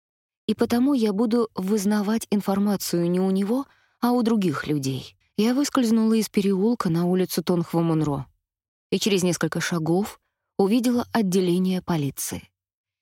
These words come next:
Его яркая крыша вздымалась над морем латанных хижин, похожих на тёмные дождевые облака. Увидела я также стоящих перед ним полицейских,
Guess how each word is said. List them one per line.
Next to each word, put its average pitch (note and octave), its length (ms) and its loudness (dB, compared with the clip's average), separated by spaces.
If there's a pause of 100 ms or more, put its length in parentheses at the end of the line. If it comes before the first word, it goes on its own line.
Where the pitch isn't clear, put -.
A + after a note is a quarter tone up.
(120)
Его F#3 240 2
яркая E3 440 0
крыша F3+ 400 0
вздымалась D#3+ 680 -2
над E3 220 -2
морем F3+ 460 0
латанных E3+ 580 -2
хижин, G#3 500 -2 (340)
похожих A#3+ 440 -2
на G#3+ 120 0
тёмные A3+ 540 0
дождевые F3 560 0
облака. D#3 540 -4 (960)
Увидела C4+ 320 2
я B3 160 2
также A#3+ 300 2
стоящих G#3+ 720 0
перед F#3+ 280 0
ним F3+ 280 0
полицейских, D#3+ 840 -2